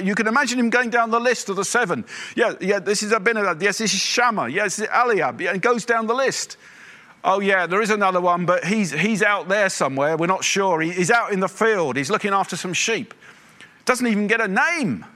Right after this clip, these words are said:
Doesn't even get a name.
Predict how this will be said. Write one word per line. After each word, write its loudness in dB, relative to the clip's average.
Doesn't -4
even 0
get -6
a -6
name. -2